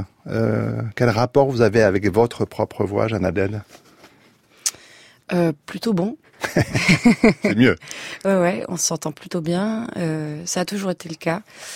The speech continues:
Speaker 2: En fait, euh, même j'ai, quand j'ai découvert que, que je pouvais chanter et que c'était quelque chose qui me venait facilement, euh,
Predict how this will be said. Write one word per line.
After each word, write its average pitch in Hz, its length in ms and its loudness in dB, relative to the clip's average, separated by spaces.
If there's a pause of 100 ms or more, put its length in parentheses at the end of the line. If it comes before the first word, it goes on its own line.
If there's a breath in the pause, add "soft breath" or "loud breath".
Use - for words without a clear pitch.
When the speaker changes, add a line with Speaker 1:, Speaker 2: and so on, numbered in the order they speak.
(260 loud breath)
Speaker 2:
En 160 80 -6
fait, 170 320 -2
euh, 160 540 -4 (800 loud breath)
même 180 200 2 (140)
j'ai, 160 140 -4
quand 175 140 -4
j'ai 170 100 0
découvert 160 500 -2
que, 160 580 -8
que 165 140 -8
je 156 160 -8
pouvais 156 220 -8
chanter 165 460 -4
et 160 40 -6
que 160 220 -8
c'était 151 260 -6
quelque 156 260 -4
chose - 220 -6
qui 175 140 -2
me 165 60 2
venait 156 240 0
facilement, 170 760 -2
euh, 151 300 -2